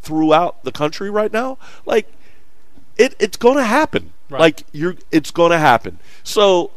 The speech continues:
Speaker 1: like, get in your position, which we're, we're positioned well for the tournament, and then do your thing then.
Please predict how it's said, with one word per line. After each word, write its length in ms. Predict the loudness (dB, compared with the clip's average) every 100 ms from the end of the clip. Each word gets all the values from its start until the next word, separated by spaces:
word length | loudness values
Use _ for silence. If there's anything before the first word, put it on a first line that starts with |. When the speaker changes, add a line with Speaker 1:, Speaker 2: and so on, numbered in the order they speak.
| -8 0
Speaker 1:
like, 240 | 2 2 -4 -12 -12 -12 -12 -12 -10 -10 0
get 220 | 4 6
in 200 | 4 0
your 120 | 0
position, 580 | 0 2 0 0 -4 -6 0
which 280 | 2 2 0
we're, 300 | 0 2 2 -4 -10 0
we're 160 | 0
positioned 540 | 2 0 0 0 -2 2
well 400 | 8 8 8 2 -10 -12 -4
for 180 | 0
the 100 | 0
tournament, 420 | 0 -2 0 -2 -4 -10 -12 -12 6
and 160 | 8 10
then 360 | 8 6 2 -10 -10
do 240 | 2 4 4
your 220 | 0 -2
thing 440 | 4 6 6 4
then. 420 | 4 6 4 0